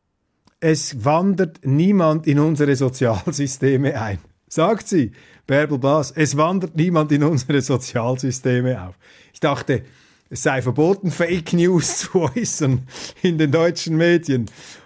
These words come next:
Und ist nicht die deutsche Regierung auch eine jener Regierungen, die die Fake News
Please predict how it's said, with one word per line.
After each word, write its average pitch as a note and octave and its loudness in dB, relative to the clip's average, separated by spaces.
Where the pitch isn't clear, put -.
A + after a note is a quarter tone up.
Und C3 -2
ist C3+ -2
nicht G3 0
die F3 -4
deutsche E3 0
Regierung D3+ 2
auch E3 0
eine E3 0
jener F3 4
Regierungen, D#3+ 2
die D3+ 2
die D3 0
Fake D3 0
News D#3 2